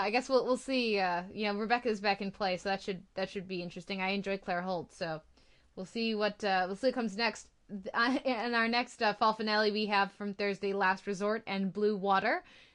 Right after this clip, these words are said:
Last week I said I was good with the kidnapping of Christine. Of course, that's, uh, Scott Speedman's wife, or Je-, Jesse Schramm's character, because of what it looked like it was going to lead to. It, I was intrigued by having,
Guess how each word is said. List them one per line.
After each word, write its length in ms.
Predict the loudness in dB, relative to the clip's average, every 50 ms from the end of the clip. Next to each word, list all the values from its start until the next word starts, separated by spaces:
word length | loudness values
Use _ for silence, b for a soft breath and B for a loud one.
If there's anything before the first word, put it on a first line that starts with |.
| b b b b b b b
Last 240 | 4 4 6 6 4
week 160 | 0 2 4
I 80 | 2 2
said 180 | 4 4 6
I 100 | 6 8 6
was 100 | 6 4
good 180 | 4 4 4
with 220 | 6 2 2 0 0
the 360 | -2 0 0 0 0 0 -2
kidnapping 500 | -2 -2 0 2 2 2 0 0 -2 -2
of 80 | -4
Christine. 640 | -4 -4 -6 -6 -6 -4 0 0 2 2 0 0 -2 -2
Of 100 | -4 -4
course, 220 | -2 -2 -2 -2
that's, 340 | -2 -2 -2 -2 -4 -4 -2
uh, 200 | 0 0 0 0
Scott 260 | -2 -2 -2 -4 -2 -2
Speedman's 420 | -4 -4 -4 -4 -4 -6 -8 -8 -4
wife, 300 | -4 -2 -2 -2 -4 -4
or 240 | -4 -4 -4 -6 -8 -6
Je-, 160 | -6 -4 -4 -4
Jesse 280 | -6 -6 -6 -6 -10
Schramm's 260 | -8 -8 -8 -8 -8
character, 440 | -8 -6 -6 -6 -6 -6 -6 -6 -6 B B B B B B B
because 320 | B -6 0 0 0 2 2
of 160 | 0 0 4
what 180 | 4 4 6 6
it 260 | 2 2 2 2 0
looked 160 | -2 -2 0
like 180 | 0 0 0 2
it 60 | 0 -2
was 120 | -2 -2
going 200 | -2 -2 -2 0
to 100 | 0 0
lead 220 | 0 0 0 -2 0
to. 200 | 0 0 0 0 -4 b b b b b -2
It, 160 | -2 -2 0 2
I 160 | 4 4 4
was 220 | 4 2 0 -4
intrigued 600 | -6 -2 0 0 0 2 0 0 0 0 0 2
by 160 | 4 4 4
having, 640 | 4 4 2 2 2 2 0 2 0 0 -2 -6 -8